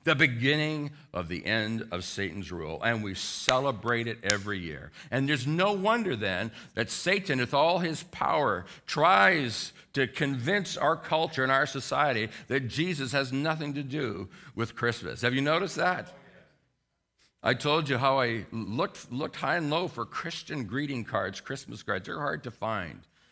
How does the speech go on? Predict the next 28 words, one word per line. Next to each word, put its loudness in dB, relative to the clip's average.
It's -6
happy -2
holidays, -4
season's -6
greetings. -8
It's -4
snowflakes -4
and -8
Frosty -4
the -8
Snowman. -4
How 4
many 0
know 0
that -2
none 0
of -2
these -6
things -6
has -6
any -4
power -6
to -6
change -4
anything -2
in -2
your -2
life? -2